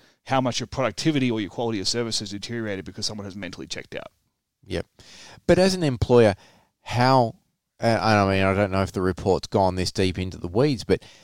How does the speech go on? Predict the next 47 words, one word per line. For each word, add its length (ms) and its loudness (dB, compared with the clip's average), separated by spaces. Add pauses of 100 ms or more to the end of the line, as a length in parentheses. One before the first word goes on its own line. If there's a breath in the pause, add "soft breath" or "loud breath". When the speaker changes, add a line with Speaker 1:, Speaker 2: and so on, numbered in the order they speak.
(120)
Speaker 2:
how 200 2
do 100 0
you 140 4
determine 500 0
if 120 -2
someone 300 0
is 100 -6
experiencing 880 -2
psychological 680 0
and 100 -4
emotional 520 -4
scarring 600 0
as 100 0
a 60 -6
result 400 0
of 80 -6
their 160 0
role? 340 2
And 160 -2
then 300 -2
what 200 2 (160)
do 120 -8
you 120 -2
do 260 0
about 360 -2
it? 120 -6 (800 loud breath)
Speaker 1:
That's 140 -8
a, 60 -6
it's 180 -10
a 40 -4
really 160 0
good 120 -4
question. 400 -2
Uh, 440 -4
the 260 0
answer 320 0
is 240 -2
you 60 -6
need 200 -8
to 120 -6
actually 280 -6
have 120 -12
a 40 -14
relationship 540 -10
with 100 -20
your 80 -20
staff. 380 -10